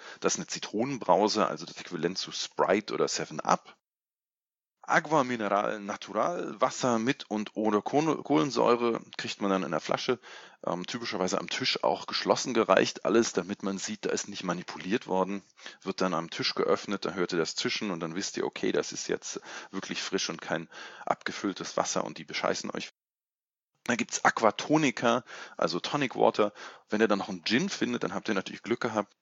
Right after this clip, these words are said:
Refresco Mate gibt's noch, habe ich neulich mal wieder gesehen, ähm, hat allerdings kein Koffein wie Club Mate, ist halt eine braune Brause, die man auch mal so trinken kann. Refresco Pinita, die habe ich länger nicht gesehen, Ananasbrause, auch sehr süß, da muss man auch drauf stehen,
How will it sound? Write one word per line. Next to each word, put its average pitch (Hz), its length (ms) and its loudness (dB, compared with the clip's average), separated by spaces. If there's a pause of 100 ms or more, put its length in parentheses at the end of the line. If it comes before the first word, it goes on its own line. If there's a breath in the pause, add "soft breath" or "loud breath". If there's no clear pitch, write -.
(240)
Refresco 104 500 2
Mate 90 340 0
gibt's - 280 -6
noch, 117 260 -2 (420 loud breath)
habe 110 260 6
ich - 160 -4
neulich 101 340 4
mal 117 140 -2
wieder 120 200 4
gesehen, 95 600 0
ähm, 92 340 0
hat 120 140 0
allerdings 101 400 2
kein 107 260 0
Koffein 104 500 -6
wie 92 80 -10
Club - 280 0
Mate, 117 340 4 (320 loud breath)
ist - 180 0
halt 101 280 4
eine 92 200 -2
braune 87 340 2
Brause, 95 380 2
die 95 100 -4
man 90 120 0
auch 85 100 0
mal 95 120 -4
so 87 100 -6
trinken 90 460 -8
kann. - 260 -6 (640 loud breath)
Refresco 101 540 2
Pinita, 101 640 -2 (420)
die 151 140 2
habe 151 100 2
ich - 100 -4
länger 113 220 4
nicht 107 160 -4
gesehen, 95 360 0
Ananasbrause, 101 840 0
auch - 160 -2
sehr 85 280 -2
süß, 82 300 -6
da 78 120 -6
muss 90 160 -8
man 82 120 -4
auch - 160 -4
drauf - 240 -6
stehen, 107 320 -4